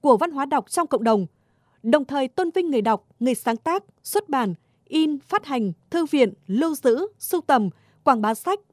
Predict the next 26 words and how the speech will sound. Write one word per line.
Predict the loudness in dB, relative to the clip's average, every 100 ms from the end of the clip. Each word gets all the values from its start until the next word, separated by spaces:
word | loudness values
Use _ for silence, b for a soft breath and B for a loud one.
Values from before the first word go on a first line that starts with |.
| -8
và | -2 -2
các | -2 0
tổ | 0
chức | 0 -4 -2
cá | -2
nhân | 0 0 -2 b b 0
có |
những | 0 0 0
đóng | 0 0
góp | -2 -4 -2
cho | -2
phát | 0 -4
triển | -2 -2
văn | -2 -2
hóa | -2
đọc | 0 -2 -2
trong | -4
cộng | 0 2
đồng, | 2 2 -2 _ _ _ _ _ _
nâng | 0 0
cao | 0 -2
trách | -2 -4
nhiệm | -2 -2 -2
của | 2 2
các | 2 -2 -2
cấp, | -2